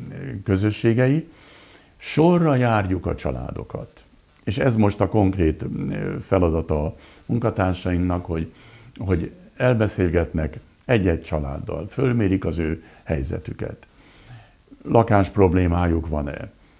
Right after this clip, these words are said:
Ö, munkahelye van-e a családfőnek? A gyerekek nevelésébe van-e valami probléma? Egészségügyi felmérés az iskolába,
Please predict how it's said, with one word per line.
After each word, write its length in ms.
Ö, 300
munkahelye 920
van-e 380
a 220
családfőnek? 920
A 100
gyerekek 440
nevelésébe 840
van-e 340
valami 340
probléma? 640
Egészségügyi 800
felmérés 840
az 100
iskolába, 800